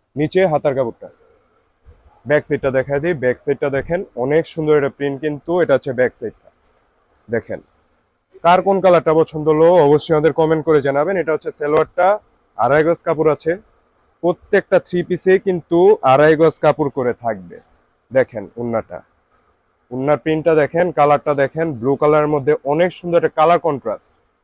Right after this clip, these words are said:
দেখেন প্রিন্টটা দেখেন, অনেক সুন্দর কিন্তু। আচ্ছা, এবার এটা পার্পল কালারটা দেখায় দেই, একদম শর্ট ভাবে দেখাবো, সময় নষ্ট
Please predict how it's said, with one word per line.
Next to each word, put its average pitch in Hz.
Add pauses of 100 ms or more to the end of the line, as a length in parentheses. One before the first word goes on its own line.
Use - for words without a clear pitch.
(120)
দেখেন 123 (420)
প্রিন্টটা 180 (100)
দেখেন, 110 (500)
অনেক 180 (120)
সুন্দর 147 (100)
কিন্তু। 104 (560)
আচ্ছা, 123 (380)
এবার 147 (680)
এটা 135
পার্পল 156
কালারটা 160
দেখায় 151
দেই, 170 (360)
একদম 185
শর্ট 165
ভাবে 165
দেখাবো, 165 (160)
সময় 156
নষ্ট 139